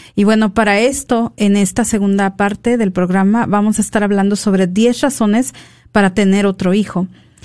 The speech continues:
Como compartía Aurora, vamos a estar hablando sobre, eh, este artículo que hizo, eh, el,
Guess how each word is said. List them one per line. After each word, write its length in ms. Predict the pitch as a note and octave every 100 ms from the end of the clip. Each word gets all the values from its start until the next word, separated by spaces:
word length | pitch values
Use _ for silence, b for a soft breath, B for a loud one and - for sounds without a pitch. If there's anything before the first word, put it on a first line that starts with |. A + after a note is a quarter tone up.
| B B
Como 200 | G#3+ G3+
compartía 500 | G3+ G3 G3+ F#3 A3
Aurora, 300 | A3 A3+ B3
vamos 300 | A3+ G#3 G#3+
a 40 | G#3
estar 220 | - G3+
hablando 540 | G3+ G#3 G#3+ G#3+ A3
sobre, 720 | A3 - G3 F3+ F#3 F3+ F3 F3+ B B B
eh, 400 | - G3+ G3 F#3 -
este 280 | A3+ A3 C4+
artículo 540 | B3+ C4+ C4 B3 A#3
que 240 | A3 F#3+ - _
hizo, 580 | A#3+ A3+ - A3+ A#3 A3 -
eh, 480 | G#3 G3 F3+ F3 -
el, 400 | - G3 G3 F#3